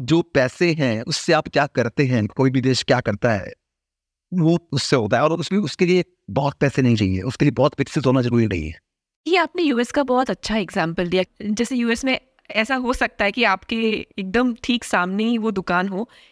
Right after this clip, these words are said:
Speaker 2: लेकिन आप वहाँ पैदल चल के नहीं जा सकते हैं, आपको गाड़ी में बैठ के वो रास्ता cross करके सामने की दुकान में जाना पड़ेगा।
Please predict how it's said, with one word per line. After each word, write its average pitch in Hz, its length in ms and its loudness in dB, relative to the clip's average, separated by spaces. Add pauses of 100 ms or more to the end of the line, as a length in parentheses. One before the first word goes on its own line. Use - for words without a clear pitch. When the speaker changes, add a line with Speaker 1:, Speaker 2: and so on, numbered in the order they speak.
(100)
Speaker 2:
लेकिन 254 260 2
आप 247 140 2
वहाँ 247 180 -4
पैदल 208 320 0
चल 214 180 -2
के 226 120 0
नहीं 196 200 -2
जा 165 120 0
सकते 151 300 -10
हैं, 165 60 -4
आपको 240 320 -4
गाड़ी 180 480 -2
में 277 220 0
बैठ 185 240 -4
के 262 200 0
वो 220 400 -2 (220)
रास्ता 185 380 0
cross 185 360 -2
करके 220 380 0 (140)
सामने 180 380 -2
की 185 100 -4
दुकान 160 300 -2
में 160 100 -4
जाना 147 280 -2
पड़ेगा। 143 380 -2